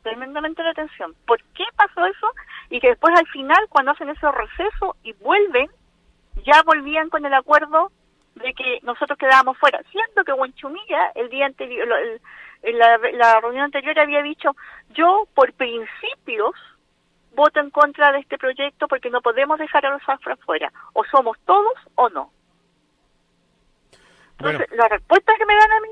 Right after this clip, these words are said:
Speaker 1: después por interno, cuando converso con alguno, algún parlamentario, me dice, "No, lo que pasa es que los senadores de, de, mm, de la Araucanía presionaron y dijeron que había que cerrarlo acá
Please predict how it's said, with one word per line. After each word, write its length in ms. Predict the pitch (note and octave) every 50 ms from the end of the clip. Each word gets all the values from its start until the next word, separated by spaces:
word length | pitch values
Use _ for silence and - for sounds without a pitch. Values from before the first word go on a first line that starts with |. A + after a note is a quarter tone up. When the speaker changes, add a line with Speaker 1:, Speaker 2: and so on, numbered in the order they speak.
| A4 G#4 F4+
Speaker 1:
después 260 | F4 - - E4 E4+
por 160 | - E4+ E4
interno, 460 | E4+ E4+ - - C#4+ B3+ A3+ A#3+ C#4 D4
cuando 220 | - A#3 G#3 G3
converso 360 | F#3+ G3 F#3 F#3 A3+ A#3 - D4
con 120 | D4 D4+
alguno, 400 | D4+ D4+ D4+ D4 D4+ D4+ D#4 D4+ D4+ -
algún 300 | - C#4 C4+ C4 D4 D4
parlamentario, 500 | - D4 D4 D4 D4 C#4+ C#4+ D4+ D4+ D4+
me 60 | C#4+ C#4+
dice, 160 | - - -
"No, 220 | B3 C4 A3 E3+
lo 120 | F3+ G3+ G3+
que 80 | - -
pasa 260 | - B3+ C4+ - D#4
es 60 | -
que 100 | - B3+
los 120 | A3+ A#3 -
senadores 560 | - A3 G3 F3 F3 G3 B3+ E4+ G#4+ - G#3+ - _ _ _ _ _ _ _ _ _
de, 520 | - G#3 G3 F3+ E3 D#3 C#3+ - F#2 - _ - - - - - _ _ _ _ _ _
de, 480 | _ - F#3+ F#3 F#3 F#3 F3 E3+ E3+ E3+
mm, 720 | E3 D#3+ D#3 D#3 D3+ D3 C#3+ D3 C3 A2 G2 - _ - -
de 80 | - G3+
la 80 | F#3+ F#3+
Araucanía 580 | F#3+ F#3+ F#3 - F#3+ F3+ G#3+ A#3+ C4 C#4 D#4 D#4+
presionaron 760 | - B3 B3 - - A#3 G#3 G#3 A3+ A#3 B3 B3 C4+ C#4+ C#4+
y 80 | - A#3+
dijeron 400 | G3+ G#3 - - B3 A3 A3+ A#3
que 80 | - G#3
había 220 | G3 G#3 A3 G#3
que 100 | - G#3+
cerrarlo 420 | - G#3 F#3+ F#3+ G3 G3 F#3+ F#3+
acá 280 | E3+ - - A3+ B3+ B3+